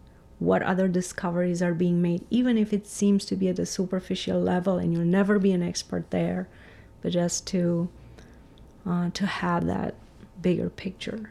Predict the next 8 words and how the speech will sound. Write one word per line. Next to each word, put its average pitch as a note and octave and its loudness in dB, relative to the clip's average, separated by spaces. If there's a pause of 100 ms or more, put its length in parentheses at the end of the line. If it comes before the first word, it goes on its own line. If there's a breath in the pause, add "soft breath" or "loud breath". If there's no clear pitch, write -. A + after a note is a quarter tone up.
(120)
not F3 -2
just, - -8
uh, F3 -4 (1400 loud breath)
um, E3 -2 (1120 loud breath)
that E3+ -8
small F3 -2
scale - -2
world E3+ 0